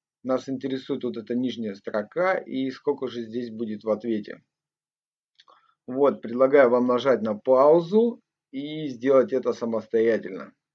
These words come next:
А потом мы вместе обсудим, сколько у кого получилось. Давайте считать.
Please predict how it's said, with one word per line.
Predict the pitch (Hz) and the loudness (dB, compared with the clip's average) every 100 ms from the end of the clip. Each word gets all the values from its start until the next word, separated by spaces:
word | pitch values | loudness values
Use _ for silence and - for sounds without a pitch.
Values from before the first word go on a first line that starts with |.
| _ | _
А | - | -6
потом | 110 123 143 147 | -2 0 0 0
мы | 120 | -2
вместе | 117 120 - 98 | -2 -4 -4 -10
обсудим, | - 123 104 | -8 -8 -8
сколько | 101 123 107 | -6 -6 -4
у | 101 | -8
кого | - 95 | -6 -6
получилось. | 90 87 87 - - _ _ _ _ _ _ _ _ _ _ _ _ _ _ _ _ _ _ _ _ _ _ _ _ _ _ _ _ _ _ _ _ _ _ _ _ _ _ _ _ _ - | -6 -8 -10 -16 -20 _ _ _ _ _ _ _ _ _ _ _ _ _ _ _ _ _ _ _ _ _ _ _ _ _ _ _ _ _ _ _ _ _ _ _ _ _ _ _ _ _ -12
Давайте | 127 139 151 147 156 | 0 4 4 4 -2
считать. | - - 185 170 | -12 -4 -2 -2